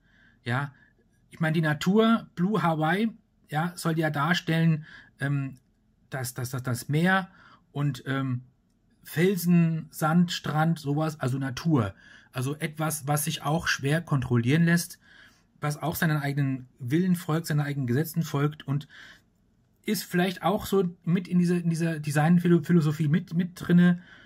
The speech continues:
ein Stück Natur, das sich nicht kontrollieren lässt. Ähm, und deswegen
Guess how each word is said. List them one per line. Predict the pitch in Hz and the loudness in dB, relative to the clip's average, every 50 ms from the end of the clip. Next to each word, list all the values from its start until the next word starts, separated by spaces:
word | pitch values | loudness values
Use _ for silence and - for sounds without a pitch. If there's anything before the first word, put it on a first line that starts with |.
| _ _ _ _ _ _ _ _ | _ _ _ _ _ _ _ _
ein | - 160 156 | -4 -2 -2
Stück | 147 - 180 180 175 160 | 0 0 0 0 0 -2
Natur, | 160 156 156 156 - 175 175 190 185 185 | -4 -4 -2 0 2 2 4 2 2 2
das | 180 160 156 151 | 0 0 0 0
sich | 165 151 - - | -2 -4 -4 -2
nicht | 151 151 156 151 - | -2 -2 -2 -2 0
kontrollieren | - 156 147 - 143 139 135 127 139 139 135 | 0 0 2 2 0 0 0 0 -2 0 0
lässt. | 127 135 160 175 - - - - _ _ _ _ _ _ _ _ _ _ _ _ _ _ | 2 2 2 0 -2 -6 -10 -16 _ _ _ _ _ _ _ _ _ _ _ _ _ _
Ähm, | - 147 147 147 147 143 147 151 - | -6 -4 -2 0 -2 -2 -4 -6 -8
und | - 135 127 | -8 -6 -4
deswegen | 160 156 - - 156 151 156 147 156 151 151 | -4 -6 -4 -4 -2 -2 -2 -2 -4 -4 -6